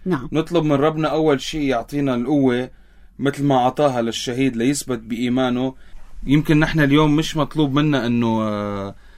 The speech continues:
Speaker 2: نبذل الدم، بس أكيد مطلوب منا الشهادة.
Speaker 1: مهم.
Speaker 2: شهادة لإيماننا، لأعمالنا وللمسيح يلي فينا. فهاي أول قسم من الصلاة.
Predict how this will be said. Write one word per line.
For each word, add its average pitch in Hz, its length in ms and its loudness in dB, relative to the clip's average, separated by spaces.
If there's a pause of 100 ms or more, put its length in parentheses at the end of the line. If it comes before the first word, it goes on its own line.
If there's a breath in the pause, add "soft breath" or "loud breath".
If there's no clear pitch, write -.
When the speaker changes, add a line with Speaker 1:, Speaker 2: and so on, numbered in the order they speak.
(200 soft breath)
Speaker 2:
نبذل 151 380 4
الدم، 143 420 2
بس 127 160 -4
أكيد 190 260 -2
مطلوب 160 320 2
منا 160 220 2
الشهادة. 117 680 -2 (180)
Speaker 1:
مهم. 196 220 -2
Speaker 2:
شهادة 156 500 4
لإيماننا، 165 840 2 (320 soft breath)
لأعمالنا 139 840 2
وللمسيح 151 600 2
يلي 135 220 2
فينا. 98 320 -8 (440 soft breath)
فهاي 165 280 2
أول 170 220 4
قسم 135 340 -6
من 110 60 -4
الصلاة. 104 400 -10